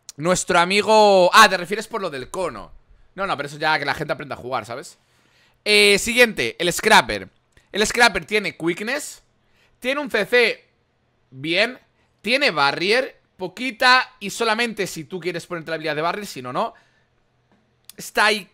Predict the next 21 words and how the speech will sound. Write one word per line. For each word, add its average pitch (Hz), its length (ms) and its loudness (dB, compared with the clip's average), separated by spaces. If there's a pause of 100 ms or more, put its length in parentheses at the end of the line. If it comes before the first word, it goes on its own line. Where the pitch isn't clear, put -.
(220)
ta, 208 100 -12
ta, 196 140 -10
tal. 214 280 -6 (300)
Tiene 240 520 0
curación 208 720 2 (300)
decente, 185 880 -4
no 180 180 -6
está 156 240 -4
mal 151 200 0
la 226 120 0
curación 143 380 -6
que 113 100 -10
tiene, 170 260 -6
no 135 160 -10
es - 140 -12
una 131 160 -8
locura, 156 440 -2
pero 113 180 -8
no 127 180 -8
está 139 280 -6
mal. 196 300 2